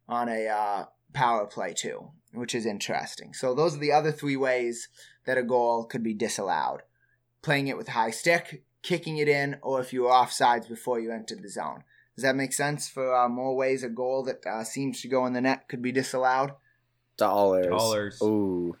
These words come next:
Speaker 2: nice.
Speaker 1: Ooh, jinx. Who's gonna give who
Speaker 2: Nice.
Speaker 1: what?
Speaker 2: Ooh. <laughs>
Speaker 3: Ooh.
Speaker 2: I feel really bad for all those people that are gonna be sitting all alone for the next two or three minutes 'cause Kyle Cole told them to sit away for five minutes.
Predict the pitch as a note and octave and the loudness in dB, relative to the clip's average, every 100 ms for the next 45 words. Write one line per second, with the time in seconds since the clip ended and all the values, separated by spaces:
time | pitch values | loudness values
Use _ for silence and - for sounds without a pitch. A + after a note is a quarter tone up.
0 | _ - F#2 F2+ - - - - D3+ C#3 | _ -4 -2 -2 -4 -10 -10 -6 -2 0
1 | A#2 A#2 C3+ A#2+ - - - - A#2 B2 | -2 -2 -2 -2 -6 -4 -4 -2 0 2
2 | B2+ A#2 B2+ - C3 B2 A2+ G#2+ - - | 4 4 2 2 -2 0 2 2 0 -12
3 | - - A#2 D3+ G#2 F2+ A2+ A#2+ - _ | -14 0 4 4 4 2 0 -4 -6 _
4 | _ _ _ _ _ _ _ _ _ _ | _ _ _ _ _ _ _ _ _ _
5 | _ - - - - - B2 C3+ D3+ C#3 | _ -8 -6 -6 -12 -14 -4 0 2 2
6 | C3 B2+ C3 - - - A#2+ F3 E3+ A#2+ | 2 2 0 -2 -14 0 2 6 6 6
7 | B2 G2 G2 F#2+ - F#2+ F#2+ F2 - F#2+ | 6 8 8 8 6 6 6 2 -4 -8
8 | F2 E2+ D#2+ D2+ C#2+ _ _ _ _ _ | -4 -4 0 2 0 _ _ _ _ _
9 | _ _ - F#2+ F#2+ F#2 F#2 - G2 F#2 | _ _ -4 0 0 0 -2 0 2 2
10 | F2+ D#2+ D#2 - _ _ F#2+ F#2 F2+ F2 | 2 -2 -8 -14 _ _ 4 6 4 2
11 | F2+ F2 F#2 E2+ E2+ - - G2+ F2+ F2 | 0 -2 -10 -6 -4 -4 -2 0 0 -2
12 | F2 F2 E2 D#2+ - F2+ - F2+ F2 E2+ | -6 -4 -4 -4 -6 -6 -4 -2 -2 -4
13 | F2+ E2 _ _ - F#2+ F2+ E2+ E2 - | -6 -6 _ _ -4 -2 0 -2 -4 -6
14 | - D2 E2+ E2+ - - E2 D2 C2+ C#2+ | -6 -4 -2 -2 -2 -6 -4 -4 -6 -10
15 | - - - | -12 -16 -20